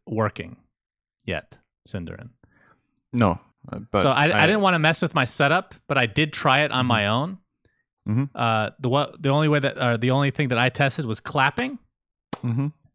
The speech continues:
Speaker 1: Didn't make any noise. The first clap, I could see the mic go off a little bit,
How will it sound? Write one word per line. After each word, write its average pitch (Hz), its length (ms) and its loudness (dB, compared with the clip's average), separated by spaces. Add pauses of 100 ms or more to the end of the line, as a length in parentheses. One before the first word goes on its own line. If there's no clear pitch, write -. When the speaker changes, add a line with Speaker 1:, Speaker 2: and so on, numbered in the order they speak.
(160)
Speaker 1:
Didn't 113 180 -4
make 104 160 -4
any 101 180 -8
noise. - 460 -16 (460)
The 143 80 -2
first 202 300 2
clap, 196 460 2
I 143 100 2
could 147 140 -4
see 165 160 -2
the 147 120 0
mic 135 360 0
go 135 180 2
off 131 200 2
a 135 40 -2
little 123 280 -2
bit, - 240 -4